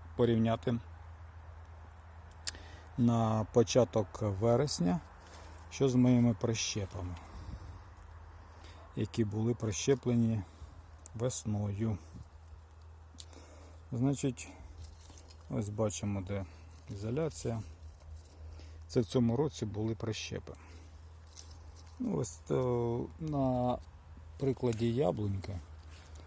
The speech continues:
Тут у мене знизу були можливості прищепити. Ось одна гілочка невеличка прийнялася. Ось друга. І от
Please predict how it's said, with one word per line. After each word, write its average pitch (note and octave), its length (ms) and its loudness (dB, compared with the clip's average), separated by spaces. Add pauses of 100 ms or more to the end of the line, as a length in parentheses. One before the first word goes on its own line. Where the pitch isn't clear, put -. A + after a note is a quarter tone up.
(320)
Тут B2+ 220 0
у C3 40 6
мене B2 320 10
знизу A2+ 420 6
були G#2 380 0 (800)
можливості B2 680 6
прищепити. G2+ 840 -4 (640)
Ось A#2+ 200 -2
одна C#3+ 280 4
гілочка C#3 600 4 (1160)
невеличка A#2 800 2 (800)
прийнялася. A2 720 -2 (1200)
Ось G#2+ 180 -2
друга. A#2 440 0 (2000)
І A#2+ 140 2
от B2 140 4